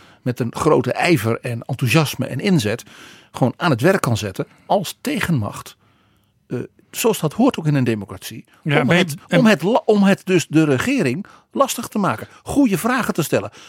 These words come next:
Speaker 1: Belangrijke nieuwe thema's aan de orde te
Speaker 2: En
Speaker 1: stellen.
Speaker 2: je bent niet bang dat, wat bijvoorbeeld Martin Bosma van de P V V in datzelfde debat zei, dat er nog veel meer moties worden ingediend, terwijl er al zo'n overdosis aan moties is elke week?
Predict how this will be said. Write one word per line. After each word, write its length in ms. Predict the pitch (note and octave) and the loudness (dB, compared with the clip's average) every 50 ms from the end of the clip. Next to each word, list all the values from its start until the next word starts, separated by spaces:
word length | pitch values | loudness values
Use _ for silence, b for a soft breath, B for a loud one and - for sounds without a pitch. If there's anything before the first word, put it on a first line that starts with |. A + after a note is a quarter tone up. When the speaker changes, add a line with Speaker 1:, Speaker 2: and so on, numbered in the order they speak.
| B B | B B
Speaker 1:
Belangrijke 560 | C3 B2+ D#3+ F3 G3+ A3 G3 E3 E3 D3 D#3+ | -2 -2 0 0 0 0 -2 -2 -2 -2 0
nieuwe 260 | E3 E3+ D#3+ E3 D#3+ | 0 0 0 -2 -2
thema's 380 | - A#3+ A#3+ D4 C4+ F#3 - - | 0 0 0 2 2 0 0 -2
aan 80 | B2 | -2
de 60 | A2 | -2
orde 180 | A2 G#2 G#2 G2+ | -4 -6 -8 -10
te 80 | - - | -12 -12
Speaker 2:
En 60 | G2+ | -10
Speaker 1:
stellen. 200 | - - D3+ D#3+ | -4 0 0 2
Speaker 2:
je 40 | D3+ | 4
bent 160 | F3 F#3 F#3+ | 4 4 4
niet 160 | G3+ G3 D#3 | 4 2 4
bang 240 | D3 F3 F#3+ F#3 E3+ | 4 2 4 4 4
dat, 320 | E3 F3 E3 - - - G3+ F#3+ | 2 2 2 0 -2 -6 -6 -4
wat 200 | D3+ D3 D3+ C3+ | -2 -2 -2 0
bijvoorbeeld 420 | C#3+ C#3+ B2 E3+ D#3 D3 C#3 - - | 0 -2 0 0 0 0 -2 -2 0
Martin 300 | D3 D3 - D#3 C3+ B2 | 0 0 0 0 0 0
Bosma 300 | E3+ F#3+ - - E3 - | 0 0 0 0 0 0
van 100 | C#3+ C3+ | -2 -4
de 60 | B2 | -2
P 180 | - C#3+ C3 | 0 -2 -2
V 0 | |
V 280 | B2+ C3+ C3 D#3 E3 D#3+ | -2 -2 0 0 0 0
in 80 | D3+ C3 | 0 -4
datzelfde 540 | B2+ - - C#3 B2+ A2 A2 A#2+ A2+ G#2 _ b b b b b b | -4 -6 -4 -4 -4 -4 -4 -6 -8 -8 _ b b b b b b
debat 380 | - B2 B2+ A2 C3+ C3+ - - | -10 -8 -2 0 0 0 0 0
zei, 320 | - B2+ A#2+ C3+ F3 E3+ - b b b b b b b b b b b b b b _ _ _ - | -2 -2 -2 -2 -4 -6 -10 b b b b b b b b b b b b b b _ _ _ -6
dat 160 | D#3 D3 - | -4 -2 -2
er 160 | D#3 D#3+ D3+ | 0 0 2
nog 320 | D3 G3 D#4+ C#4 - - | 4 2 2 2 -2 -4
veel 220 | - - A#3 A3 G#3+ | 0 2 4 4 6
meer 140 | F#3+ F#3 F3 | 4 4 4
moties 600 | F3+ F#3+ G3 F#3+ - - F3 D3 - - - F3+ F#3 | 4 4 4 2 2 -2 -4 -2 -4 -4 -6 -6 -4
worden 240 | D3+ E3+ E3+ E3 F#3+ | -2 -2 0 0 0
ingediend, 540 | F3+ E3 D3 - D#3 D#3+ D#3+ D#3+ - - | 0 -2 -2 -2 0 0 0 0 0 -2
terwijl 300 | - E3 D3+ D#3 D#3 D3+ | -2 0 2 2 2 2
er 80 | D3 D#3 | 0 0
al 160 | - E3 C#3+ | 0 0 0
zo'n 200 | - D#3 D3 G#3 | 0 -2 -4 -2
overdosis 540 | G3+ E3 C3+ C#3+ C#3 C#3 D3 D3 C#3 C3 C#3+ | -2 -2 -2 -2 0 2 2 2 2 0 -2
aan 120 | - C#3 | -2 0
moties 360 | C#3+ D3 D3+ C#3+ - C3+ C3 - | 0 0 0 -2 -2 -4 -6 -4
is 180 | - G3 D#3+ - | -2 -2 0 0
elke 260 | C#3 B2 A2 - A#2 | 0 -2 -4 -4 -4
week? 280 | A2+ A2 A2 A2 - | -6 -4 -6 -6 -10